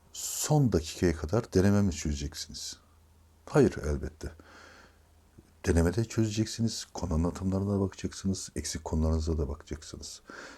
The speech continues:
Hani, e, hep şu anlatılıyor, artık, e, son iki gün,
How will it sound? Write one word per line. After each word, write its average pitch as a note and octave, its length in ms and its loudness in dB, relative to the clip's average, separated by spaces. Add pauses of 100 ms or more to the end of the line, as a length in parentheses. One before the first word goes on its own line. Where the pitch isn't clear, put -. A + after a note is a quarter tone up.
(100)
Hani, F#2+ 200 6
e, D#2+ 760 2
hep - 140 0
şu - 160 4
anlatılıyor, E2+ 540 2 (540)
artık, E2+ 400 -2 (100)
e, D#2+ 440 4
son - 420 0
iki - 260 -4
gün, D#2 280 -2